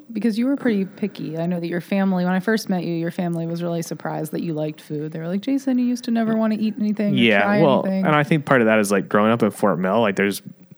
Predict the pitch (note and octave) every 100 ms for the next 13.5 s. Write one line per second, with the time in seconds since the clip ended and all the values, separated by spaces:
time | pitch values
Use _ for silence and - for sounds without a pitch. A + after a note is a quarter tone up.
0 | _ _ - A2 - A#2 A2+ F#2 - -
1 | F2+ F2+ F#2 E2 D#2 - - - _ _
2 | _ _ _ _ - - _ A#2 G2 E2+
3 | - C#3 - - - - - - - -
4 | - G2 F#2 - - - A#2+ A#2 G#2 -
5 | G#2 G#2 - G#2 A#2+ C3+ B2 C#3 A#2+ C3
6 | C3 C3 A#2+ B2+ C3+ D3+ G#2+ G#2 G#2+ G#2+
7 | - A2 G2 F2 - A#2 A#2 C3+ C3 F#2+
8 | F#2 G2 G2+ F#2+ - F#2 E2+ - - -
9 | - - - - _ A2 G#2+ G#2+ - _
10 | _ _ _ _ - - B2+ G2+ - -
11 | G#2+ G2+ G2 G2 - - G2 G2 G2+ G2
12 | G2 G#2 G2 - G#2+ G2 G#2+ G2 F#2+ F#2
13 | B2 D3 B2+ B2+